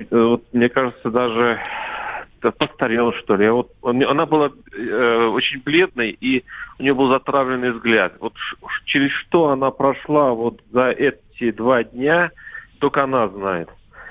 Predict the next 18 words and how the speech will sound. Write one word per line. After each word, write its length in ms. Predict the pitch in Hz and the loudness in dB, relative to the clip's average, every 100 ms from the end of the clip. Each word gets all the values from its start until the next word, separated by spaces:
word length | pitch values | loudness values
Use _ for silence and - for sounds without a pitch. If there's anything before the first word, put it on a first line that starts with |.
| - - | -20 0
И 180 | 135 | 4
она 180 | 139 151 | 4 4
ответила, 720 | 151 147 147 - 110 95 90 - _ _ - - | -2 -2 -4 -2 0 0 -2 -10 _ _ -8 -2
э, 640 | 120 120 117 117 113 107 - - | 2 2 2 2 2 -2 -6 -14
как 100 | 117 | -2
она 140 | 120 123 | 2 2
сказала: 680 | - 131 123 123 107 98 90 - - _ - - - | 2 2 4 2 2 0 -2 -12 -20 _ -20 -10 0
"А 120 | 113 | 2
если 260 | 160 - | 2 0
я 120 | 151 160 | 0 0
появлюсь 520 | 160 151 143 147 139 | 4 4 6 4 2
на 120 | 143 | 0
улице, 540 | 147 147 127 104 - 107 | 2 2 2 0 -2 -2
не 140 | 110 | -2
подстегнёт 680 | 113 123 - 131 139 165 160 | -8 -8 -2 -2 2 0 0
ли 140 | 135 135 | 0 2
это 560 | 135 135 139 135 123 | 2 2 2 2 2
эскалацию? 800 | 123 - 143 147 123 - 101 85 | 0 -2 0 2 2 -2 -10 -10